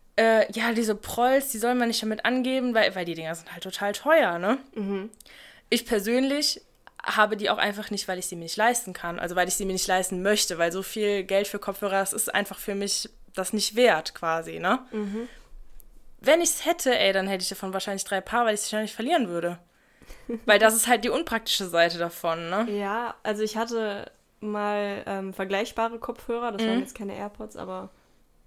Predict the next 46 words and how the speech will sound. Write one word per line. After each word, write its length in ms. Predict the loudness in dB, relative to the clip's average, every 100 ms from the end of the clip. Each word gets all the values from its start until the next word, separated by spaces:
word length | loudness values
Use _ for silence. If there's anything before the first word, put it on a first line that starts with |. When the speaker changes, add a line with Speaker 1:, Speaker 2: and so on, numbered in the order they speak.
| _ _
Speaker 2:
waren 420 | -2 0 -2 -2
gleiche 340 | -2 0 -2 -2
Größe 580 | 2 4 2 0 0
und 160 | -2 -6
so. 220 | -8 -10 -12 -20 -20 -20 _ _ _ _
Ich 140 | -16 -14
hab 100 | -10
die 100 | -6
nie 300 | -2 -2 -4
verloren. 600 | -6 -4 -4 -4 -6 -12 -18 _ _ _ _
Also 500 | -8 -6 -4 -6 -6 -12 -4
das 260 | -2 0 2
war 100 | 2
nicht 240 | 2 -2
das 200 | -6 -6
Problem. 520 | -8 -6 -8 -10 -12 -16 _ _
Das 100 | -6
Problem 320 | 0 4 4
war, 80 | 4
dass 140 | 4 0
die 80 |
relativ 360 | -2 0 -2 -6
schnell 180 | -6 -4
kaputt 400 | -6 -6 -8 -8
gingen, 400 | -8 -8 -10 -10
weil 100 | -10
das 140 | -8
wahrscheinlich 380 | -8 -6 -6 -4
halt 120 | -8 -8
einfach 280 | -10 -10
so 120 | -10 -8
ein 100 | -6
Imitat 540 | -6 -6 -2 -2 -2
Speaker 1:
Ja. 220 | -2 -2
Speaker 2:
war, 60 | -4
was 120 | -6
ein 40 | -8
bisschen 300 | -4 -6 -6 -14 -20 -20 -20 -20
schade 560 | -14 -2 2 2 2 -2
war. 300 | -2 -2 -4 -8 _ -8
Eigentlich 280 | -2 0 0
waren 140 | -4 -4
die 100 | -4
gut, 300 | -2 -2 -2
aber 260 | -2 -2
irgendwann 640 | -2 -2 0 0 0 -4